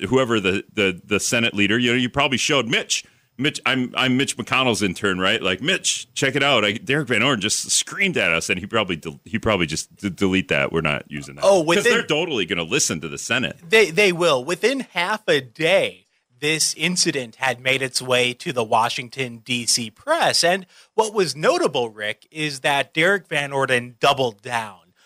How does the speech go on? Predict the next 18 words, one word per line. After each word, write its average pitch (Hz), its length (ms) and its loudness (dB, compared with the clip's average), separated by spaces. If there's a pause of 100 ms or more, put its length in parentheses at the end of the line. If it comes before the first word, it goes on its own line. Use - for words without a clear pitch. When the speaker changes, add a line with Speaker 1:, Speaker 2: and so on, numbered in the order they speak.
Speaker 2:
when 131 400 2
he 143 240 -4
was 127 460 2
asked 131 600 -4
by 117 260 2
reporters 127 880 0 (300)
what 151 460 2 (120)
exactly 139 760 -2
happened 135 720 -4
in 131 260 -6
this 123 220 -2
situation. 120 840 -2
He 151 380 2 (220)
declined 175 920 0
to 139 200 -6
apologize. 160 960 2
He 143 180 -4
said 147 540 2